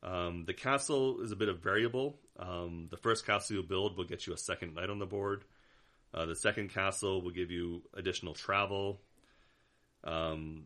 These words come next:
most of these, when you get to the third of any of these buildings, will give you double bonuses.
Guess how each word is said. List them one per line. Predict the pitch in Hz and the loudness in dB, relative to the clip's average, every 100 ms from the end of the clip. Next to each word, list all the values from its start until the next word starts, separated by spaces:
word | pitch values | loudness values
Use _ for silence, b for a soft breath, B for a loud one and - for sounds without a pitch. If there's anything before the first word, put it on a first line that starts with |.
| - | -10
most | 104 113 139 123 | 4 6 6 2
of | |
these, | 107 117 101 - | -2 -4 -6 -2
when | 101 | 2
you | 98 | 2
get | 104 | 2
to | 98 | 0
the | 87 | -2
third | - 107 113 107 | 2 6 6 4
of | 95 | 0
any | 92 98 | 0 0
of | 92 | 0
these | 95 92 | -4 0
buildings, | 92 92 101 92 | 0 0 -2 -4
will | 85 | -4
give | 87 | -4
you | 87 85 - - _ - 98 | -2 -6 -10 -20 _ -20 -12
double | 92 92 104 | -4 0 2
bonuses. | 104 110 107 135 135 135 | 2 2 0 -2 -4 -6